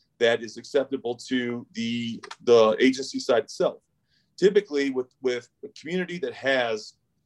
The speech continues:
pretty much over fifteen percent community-owned homes on the inventory and sits a little bit outside a major M S A,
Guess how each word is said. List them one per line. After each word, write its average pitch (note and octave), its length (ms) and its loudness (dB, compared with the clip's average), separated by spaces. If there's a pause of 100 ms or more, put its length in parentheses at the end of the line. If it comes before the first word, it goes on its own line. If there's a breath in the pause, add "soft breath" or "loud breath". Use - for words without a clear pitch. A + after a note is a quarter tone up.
pretty F#3 140 -2
much E3 320 -2
over C#3 340 2
fifteen C#3 480 -6
percent A#2 460 -4 (260)
community-owned A#2+ 540 -2
homes G#2 500 -4
on A#2 140 0
the C3 120 -2
inventory G#2+ 680 2 (320)
and A2+ 100 -2
sits D3 240 0
a C#3 40 2
little D3 260 0
bit C#3+ 140 4
outside C3+ 440 0
a A#2 60 -14
major A#2+ 340 -12
M A2+ 140 -12
S G#2+ 180 -10
A, C3+ 260 0